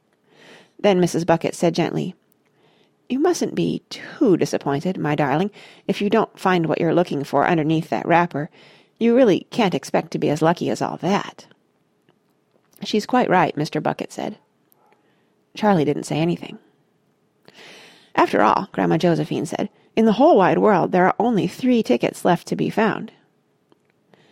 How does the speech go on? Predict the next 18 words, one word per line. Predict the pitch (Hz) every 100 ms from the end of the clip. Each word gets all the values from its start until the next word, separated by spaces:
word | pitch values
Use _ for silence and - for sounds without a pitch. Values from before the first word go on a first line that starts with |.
| _ _ _ _
"The | -
thing | 220 285
to | -
remember," | 151 170 185 - -
Grandma | - 165 156
Georgina | - 156 156 104
said, | 180 - 196 _ _ _ -
"is | 214
that | 214 - 226
whatever | 233 233
happens, | 175 143 147 160 - - _ _
you'll | 247 247
still | - 359
have | 233 220
the |
bar | 185 226 165
of | -
candy." | 254 381 - 220